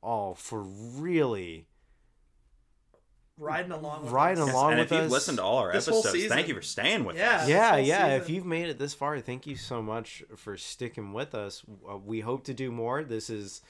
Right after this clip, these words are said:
Speaker 1: this is the season finale. We'll, we'll, we'll come back with a whole, hopefully a whole second season if, if you
Speaker 2: Yeah.
Speaker 1: all still want more.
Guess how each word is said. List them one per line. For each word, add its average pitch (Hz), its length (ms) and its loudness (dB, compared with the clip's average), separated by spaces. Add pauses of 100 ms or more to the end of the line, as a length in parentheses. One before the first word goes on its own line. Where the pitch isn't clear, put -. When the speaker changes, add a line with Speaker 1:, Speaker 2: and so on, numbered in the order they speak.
(340)
Speaker 1:
this 113 180 -8
is 113 140 -6
the 110 100 -10
season 117 460 -6
finale. 104 460 -8
We'll, 104 220 -6
we'll, 95 220 -12
we'll 98 160 -12
come 107 240 -10
back 110 240 -6
with 104 120 -10
a 95 60 -8
whole, 101 200 -8
hopefully 110 420 -10
a 98 100 -8
whole 104 200 -8
second 101 440 -10
season 117 460 -8
if, 92 140 -10
if 92 240 -12
you 107 100 -8
Speaker 2:
Yeah. 104 80 -6
Speaker 1:
all 101 100 -4
still 101 220 -10
want 101 240 -10
more. 113 380 -8